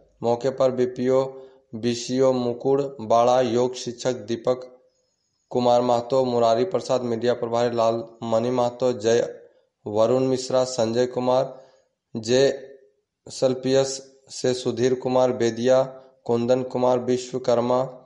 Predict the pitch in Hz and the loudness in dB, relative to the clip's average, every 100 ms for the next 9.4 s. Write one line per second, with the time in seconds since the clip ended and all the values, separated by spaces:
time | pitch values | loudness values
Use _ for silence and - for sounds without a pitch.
0 | _ - 113 117 113 117 123 123 127 123 | _ -10 0 2 2 2 -2 0 0 2
1 | 120 120 131 131 120 110 131 113 120 - | 0 0 -4 -4 -6 -4 -4 -2 -4 -4
2 | 120 120 123 123 120 113 123 117 110 104 | -8 -4 -2 0 0 -2 -4 -2 -2 -2
3 | 123 123 117 113 - 127 127 - _ _ | -4 -4 -4 -4 -2 -6 -6 -16 _ _
4 | _ _ - 120 117 123 135 131 123 123 | _ _ -4 -4 -4 -4 0 0 0 -2
5 | 131 127 120 113 131 120 120 123 123 - | 0 0 0 -2 -2 0 -2 -2 -6 -8
6 | 120 120 127 120 123 120 135 135 - - | -6 -2 -2 0 -2 -2 -4 -6 -18 -20
7 | _ _ _ 113 107 120 131 143 - - | _ _ _ -10 -2 2 2 0 -4 -4
8 | 123 127 131 123 123 127 127 117 123 123 | 0 2 2 0 2 2 2 0 0 -2
9 | 123 123 127 127 | -2 -2 -2 -6